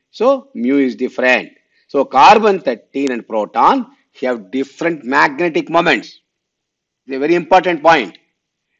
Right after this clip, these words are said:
They have different magnetic moments. So let us see some characteristics of the different nuclei. I'll, uh, I have made a list here.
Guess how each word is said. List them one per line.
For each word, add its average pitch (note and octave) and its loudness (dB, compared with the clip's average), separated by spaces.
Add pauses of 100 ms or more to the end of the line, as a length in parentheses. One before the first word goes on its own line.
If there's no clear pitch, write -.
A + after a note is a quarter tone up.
They C#3 -6
have E3+ 0
different F#3+ 2
magnetic F3 2
moments. A2+ -8 (800)
So - 0
let G3 4
us A#3+ 2
see G#3 -2
some E3+ -2
characteristics C#3 -4
of A2+ -6
the B2 -8
different A#2+ -8
nuclei. A#2+ -8 (1800)
I'll, C3 2
uh, G2+ -12
I C3+ -2
have C#3+ 2
made C3+ 2
a A#2+ 0
list B2+ -4
here. E3 -8